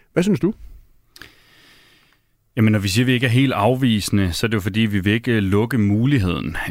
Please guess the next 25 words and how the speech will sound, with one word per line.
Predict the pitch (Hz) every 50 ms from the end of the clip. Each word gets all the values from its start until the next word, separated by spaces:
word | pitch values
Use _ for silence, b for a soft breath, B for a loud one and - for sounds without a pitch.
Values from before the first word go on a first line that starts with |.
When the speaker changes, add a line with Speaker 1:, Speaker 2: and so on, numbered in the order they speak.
| 80
Speaker 2:
Men | 101 101 101 101 104 101
jeg | 101 98 98 98 92 - - _ _ _ _ -
må | 117 110
også | 104 120 147 143 - -
sige, | - - 131 120 120 123 120 117 -
at | - 104 95
jeg | 107 101
synes, | - - - 120 110 117 110 -
det | - 120 -
er | - 110 117
en | 123 123
paragraf | - - - 90 90 92 - - 95 95 - -
i | 110
grundloven, | - - 110 110 113 113 107 101 95 90 90
som | - - 98
man | 95 82 82
skal | - - - 113 113 123 117
være | 107 101 104
meget | 101 98 92 101 107 -
påpasselig | - - - - 95 98 95 - - 92
med | 90 85
at | 69 62 -
bruge. | - 62 57 57 - - - - -
Det | 113 - 87
er | 113 113